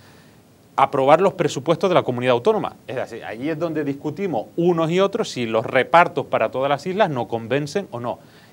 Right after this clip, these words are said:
Y una cuarta, que no quiero olvidar tampoco, es la labor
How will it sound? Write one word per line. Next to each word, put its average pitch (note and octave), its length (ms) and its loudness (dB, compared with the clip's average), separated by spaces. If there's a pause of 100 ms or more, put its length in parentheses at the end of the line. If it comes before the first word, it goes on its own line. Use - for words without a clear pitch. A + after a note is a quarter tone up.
Y B2+ 120 -6
una B2 180 -2
cuarta, E3+ 560 0 (140)
que A#2 80 -8
no A2 160 -10
quiero A#2+ 160 -2
olvidar C3 340 0
tampoco, C#3 540 0
es C3 100 -4
la B2+ 140 2
labor C3 360 4